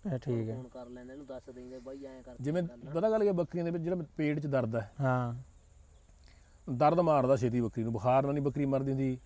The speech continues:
Speaker 2: ਦਰਦ
Speaker 3: ਬੰਨ
Speaker 2: ਛੇਤੀ
Speaker 3: ਪੈ ਗਿਆ ਬੰਨ ਨਾਲ ਨਹੀਂ ਬੱਕਰੀ ਮਰਦੀ ਹੁੰਦੀ, ਬੰਨ ਵਾਲੀ ਬੱਕਰੀ ਵੀ ਪੰਦਰਾਂ ਪੰਦਰਾਂ ਦਿਨ ਤੁਰੀ ਫਿਰਦੀ ਆ ਹੌਲੀ ਹੌਲੀ ਬੰਨ
Speaker 1: ਬੰਨ,
Speaker 3: ਖੋਲ
Speaker 1: ਬੰਨ ਕਿਵੇਂ ਖੁੱਲ-, ਖੁੱਲਿਆ ਜਾਂਦਾ ਬਈ ਫਿਰ ਇਹਦਾ?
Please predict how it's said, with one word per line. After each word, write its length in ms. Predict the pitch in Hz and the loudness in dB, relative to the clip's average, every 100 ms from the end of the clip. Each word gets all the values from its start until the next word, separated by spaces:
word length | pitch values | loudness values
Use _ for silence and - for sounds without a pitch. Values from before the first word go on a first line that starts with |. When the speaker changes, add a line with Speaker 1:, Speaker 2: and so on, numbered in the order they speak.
| - | -10
Speaker 2:
ਦਰਦ 320 | 175 196 120 | -8 -6 2
Speaker 3:
ਬੰਨ 200 | 135 170 | 4 6
Speaker 2:
ਛੇਤੀ 120 | 190 180 | 4 6
Speaker 3:
ਪੈ 120 | 170 | 8
ਗਿਆ 160 | 175 | 8
ਬੰਨ 240 | 160 143 156 | 6 4 4
ਨਾਲ 160 | 175 | 2
ਨਹੀਂ 100 | 170 | 2
ਬੱਕਰੀ 240 | 147 135 135 | 0 0 0
ਮਰਦੀ 260 | 123 113 | 0 0
ਹੁੰਦੀ, 140 | 113 110 | -2 0
ਬੰਨ 240 | 120 151 | 0 0
ਵਾਲੀ 140 | 165 156 | 2 0
ਬੱਕਰੀ 260 | 135 139 | 0 2
ਵੀ 80 | 143 | 0
ਪੰਦਰਾਂ 340 | 139 135 131 | 0 0 2
ਪੰਦਰਾਂ 280 | 123 120 123 | 2 2 0
ਦਿਨ 140 | 120 117 | 0 0
ਤੁਰੀ 200 | 120 113 | 0 0
ਫਿਰਦੀ 240 | 110 117 | 0 0
ਆ 60 | 110 | 0
ਹੌਲੀ 160 | 110 | 0
ਹੌਲੀ 120 | 107 | 0
ਬੰਨ 160 | 104 113 | 0 8
Speaker 1:
ਬੰਨ, 220 | 160 185 | 10 10
Speaker 3:
ਖੋਲ 100 | 147 | 8
Speaker 1:
ਬੰਨ 220 | 180 202 | 8 8
ਕਿਵੇਂ 220 | 214 208 190 | 4 2 0
ਖੁੱਲ-, 160 | 185 | -2
ਖੁੱਲਿਆ 280 | - 170 190 | -2 4 6
ਜਾਂਦਾ 180 | 185 165 | 6 4
ਬਈ 140 | 156 | 0
ਫਿਰ 80 | 156 | -2
ਇਹਦਾ? 200 | 151 | -4